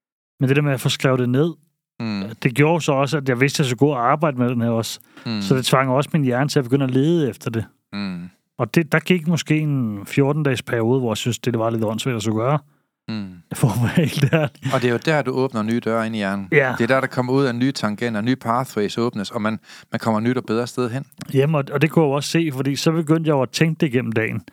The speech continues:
Speaker 1: Så
Speaker 2: Mm.
Speaker 1: selvom jeg var i en situation, der ikke var særlig fed dengang, det
Speaker 2: Mm.
Speaker 1: var det ikke.
Speaker 2: Mm.
Speaker 1: Altså, jeg st-, gik stadig rundt på krykker, jeg gik jo stadig rundt og havde det svært, og jeg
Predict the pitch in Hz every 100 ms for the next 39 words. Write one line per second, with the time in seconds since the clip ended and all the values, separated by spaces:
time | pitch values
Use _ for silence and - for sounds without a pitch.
0 | - - - 110 - 165 185 165 127 139
1 | 160 - 139 123 - 165 151 131 123 139
2 | 143 - 127 135 - 160 135 123 104 -
3 | 120 135 131 151 131 139 - _ - 113
4 | 101 135 - 135 - - 147 131 165 185
5 | 127 110 - 107 107 107 - 120 107 147
6 | 175 143 135 123 127 127 123 120 113